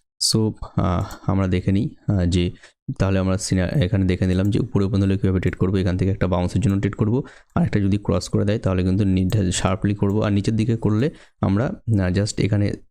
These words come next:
এখানে আসলে মার্কেটকে নিচের দিকে করবো বা এখান থেকে sharply করতে পারি, এইসব জায়গাতে স্টপ লস রেখে ট্রেড করতে পারি। So আমরা চলে যাই আমাদের,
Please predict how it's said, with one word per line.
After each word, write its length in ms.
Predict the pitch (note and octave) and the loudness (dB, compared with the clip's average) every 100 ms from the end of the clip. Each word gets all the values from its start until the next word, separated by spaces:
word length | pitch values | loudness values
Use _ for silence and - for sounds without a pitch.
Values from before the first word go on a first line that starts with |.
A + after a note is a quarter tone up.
| - | -4
এখানে 280 | G2+ A2 G#2+ | -2 0 0
আসলে 240 | G#2 A2 | 0 0
মার্কেটকে 360 | G#2+ G2+ G2+ - | 0 0 0 0
নিচের 240 | F#2+ G2 | 0 0
দিকে 120 | G2+ | 0
করবো 240 | G2+ A2 C3 | 0 0 0
বা 140 | G#2+ | 0
এখান 160 | G#2 F#2+ | 2 0
থেকে 120 | G#2 - | 0 0
sharply 240 | - G#2+ | -2 0
করতে 240 | G2+ F#2+ G2 | 0 0 0
পারি, 120 | G2 | 0
এইসব 200 | - F#2 | 0 0
জায়গাতে 320 | F#2+ G#2 A2 | 2 0 -2
স্টপ 260 | A2 G2 - | -2 -2 0
লস 200 | F#2+ - | -2 0
রেখে 180 | G2 D3 - - _ | 0 -2 -6 -20 _
ট্রেড 180 | - G2 | -2 -2
করতে 260 | - - - | -2 -2 -2
পারি। 200 | G#2 A2+ - - | -2 -2 -6 -10
So 240 | - - F#2 - _ _ _ _ _ _ _ _ - - - _ | -4 -2 -2 -6 _ _ _ _ _ _ _ _ -20 -20 -20 _
আমরা 240 | - G#2 G2 | -2 0 2
চলে 220 | G2 F#2+ | 0 0
যাই 140 | G2 | 0
আমাদের, 280 | G#2 G2 G#2 | 2 2 0